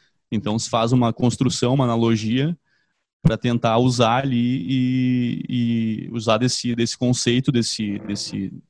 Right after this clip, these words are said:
desse processo pra, pra penalizar. Inclusive, no Código Eleitoral, né, tem um artigo que, que penaliza ali a questão da fake news. Mas eu tenho uma pergunta, Carlos, porque eu sempre, eu sempre recordo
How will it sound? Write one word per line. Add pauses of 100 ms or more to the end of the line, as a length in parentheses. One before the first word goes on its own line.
(260)
desse
processo
pra, (140)
pra
penalizar. (500)
Inclusive,
no
Código
Eleitoral,
né,
tem
um
artigo
que,
que
penaliza
ali
a
questão
da
fake
news. (880)
Mas
eu
tenho
uma
pergunta,
Carlos,
porque
eu
sempre,
eu
sempre
recordo